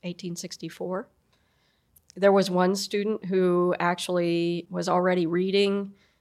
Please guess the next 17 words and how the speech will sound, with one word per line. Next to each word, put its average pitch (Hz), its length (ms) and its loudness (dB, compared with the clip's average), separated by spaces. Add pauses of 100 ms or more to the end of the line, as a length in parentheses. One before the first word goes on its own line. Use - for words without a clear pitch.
(100)
did 180 400 0
arithmetic 196 760 -2
and 170 280 -4
geography. 185 800 -4
The, 170 200 -4 (140)
the 180 120 -2
rest 180 260 -2
of 160 60 -4
the 175 60 -2
students 180 460 -6
were 165 400 -2
at 180 180 -6
elementary 165 580 -4
levels. 180 520 -12 (800)
And 202 160 2
then 220 460 6
in 185 480 -2